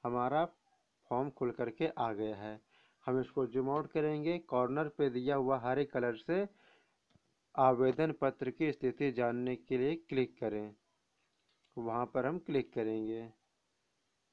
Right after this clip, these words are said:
क्लिक करने के बाद थोड़ा सा वेट करेंगे। वेट करने के बाद हमारा एक नया dialog box खुल करके आएगा। ओके, थोड़ा सा वेट करते हैं।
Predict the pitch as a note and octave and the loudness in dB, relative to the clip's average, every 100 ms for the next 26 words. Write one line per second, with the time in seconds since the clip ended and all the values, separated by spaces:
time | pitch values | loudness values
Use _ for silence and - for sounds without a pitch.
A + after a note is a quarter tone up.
0 | _ _ _ _ _ _ _ _ _ _ | _ _ _ _ _ _ _ _ _ _
1 | _ _ _ _ _ _ _ _ _ _ | _ _ _ _ _ _ _ _ _ _
2 | _ _ _ - _ _ - C#3+ D#3 D3+ | _ _ _ -20 _ _ -6 -4 -2 -2
3 | D3 D3 D3 C#3+ C3 A#2+ A#2 C#3 C#3+ D3 | -2 0 0 0 -2 0 0 0 0 -2
4 | D3 D3 D3 D3 B2+ C3+ C#3 C3+ C3+ C3+ | -2 -2 0 0 0 -2 -2 -2 0 0
5 | B2+ B2 A#2+ A#2 A2+ A2+ A2+ A2 A2 A2 | 0 -2 0 -2 -4 -4 -4 0 0 0
6 | A2+ G#2+ C3 - D3 C3+ D3 C#3+ D3 C#3+ | -2 0 -2 -4 -8 -4 -4 -2 0 2
7 | C#3 C#3+ C#3+ D#3+ - _ _ _ _ - | 2 2 -2 -4 -10 _ _ _ _ -20
8 | _ _ - - - _ _ _ _ _ | _ _ -20 -20 -20 _ _ _ _ _
9 | _ - - _ _ _ _ _ _ _ | _ -20 -20 _ _ _ _ _ _ _
10 | _ _ _ _ _ _ _ - A#2+ A2+ | _ _ _ _ _ _ _ -8 -6 -4
11 | C#3 D3+ C3 A#2 A2+ A2+ A#2 C3+ - D3 | -4 -4 -4 -4 -4 -4 -2 -4 -4 -6
12 | C3+ D3 C#3 C#3+ | -4 -6 -6 -8